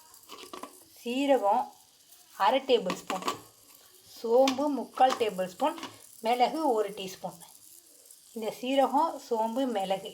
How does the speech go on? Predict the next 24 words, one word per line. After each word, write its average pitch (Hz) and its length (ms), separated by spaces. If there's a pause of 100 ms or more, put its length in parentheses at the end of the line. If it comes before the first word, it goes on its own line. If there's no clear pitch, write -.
இந்த 208 120 (120)
மூணையும் 247 280
நம்ம 214 200
வறுத்துருவோம். 180 580 (1000)
வறுத்துட்டு 254 500 (120)
இந்த 220 160 (160)
பூண்டு, 277 320 (140)
வெங்காயம், 226 560
தக்காளி, 196 440 (420)
தக்காளியை 240 540
தனியா, 196 300 (580)
பூண்டு, 269 280
வெங்காயத்தை 202 420
மட்டும் 240 320
லைட்டா 220 400 (240)
மிக்ஸியில 220 420
ஒரு 190 100 (120)
ஓட்டு, 190 220 (680)
அப்படி 262 340
இல்லை 233 180 (120)
அப்படின்னா 196 320 (140)
உங்ககிட்ட 214 380 (920)
இது 226 180
இருந்துச்சுன்னா 214 460